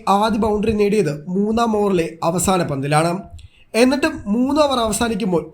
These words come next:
ചെന്നൈയുടെ സ്കോർ ബോർഡിൽ വെറും പതിനാറ് റൺസ് മാത്രമാണ് ഉണ്ടായിരുന്നത്. നാലാം ഓവറിന്റെ ആദ്യ പന്തിൽ അശ്വിനി കുമാർ രച്ചിന് വിക്കറ്റ് നേടിയെങ്കിലും ആ ഓവറിൽ ആയുഷ് മാത്രമേ തകർത്തടിച്ചപ്പോൾ നേടിയത് പതിനെട്ട്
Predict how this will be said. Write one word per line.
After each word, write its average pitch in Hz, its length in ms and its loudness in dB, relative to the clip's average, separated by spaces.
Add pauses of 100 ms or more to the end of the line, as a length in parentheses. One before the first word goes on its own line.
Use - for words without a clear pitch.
ചെന്നൈയുടെ 214 360 -2
സ്കോർ 208 320 -2
ബോർഡിൽ 208 300 0
വെറും 185 160 0 (180)
പതിനാറ് 196 460 0
റൺസ് 190 320 -2
മാത്രമാണ് 170 520 -2
ഉണ്ടായിരുന്നത്. 156 480 0 (840)
നാലാം 302 380 4
ഓവറിന്റെ 294 300 0 (320)
ആദ്യ 254 220 0
പന്തിൽ 262 280 0
അശ്വിനി 247 320 0
കുമാർ 240 220 2 (200)
രച്ചിന് 240 380 0
വിക്കറ്റ് 214 320 -2
നേടിയെങ്കിലും 185 480 2 (480)
ആ - 100 8
ഓവറിൽ 240 260 -2 (240)
ആയുഷ് 226 320 0
മാത്രമേ 220 320 0 (140)
തകർത്തടിച്ചപ്പോൾ 208 760 0
നേടിയത് 180 300 2 (280)
പതിനെട്ട് 185 380 2